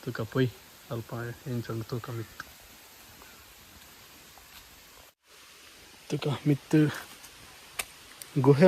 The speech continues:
ಉಂಡಿಗೆ ತುಕ ಪೊಯ್. ಪಾಂಡವರು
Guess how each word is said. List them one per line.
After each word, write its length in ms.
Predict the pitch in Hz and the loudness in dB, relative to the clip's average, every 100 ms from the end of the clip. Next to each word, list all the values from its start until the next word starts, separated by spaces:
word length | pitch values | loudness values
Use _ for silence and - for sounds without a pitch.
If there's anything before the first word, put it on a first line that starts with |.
| 165 | 10
ಉಂಡಿಗೆ 320 | 127 117 143 135 - - - - | 8 2 0 -2 -10 -20 -14 -4
ತುಕ 200 | 127 143 117 | -2 0 6
ಪೊಯ್. 160 | 156 123 - - - - - - - - - - - - - - - - - - - - - - - - - - - - - | 6 4 -4 -20 -20 -20 -20 -20 -20 -20 -20 -18 -18 -18 -20 -20 -12 -12 -12 -20 -20 -20 -20 -20 -20 -20 -20 -20 -20 -20 0
ಪಾಂಡವರು 680 | 139 143 170 170 160 156 170 | 4 8 10 12 12 10 8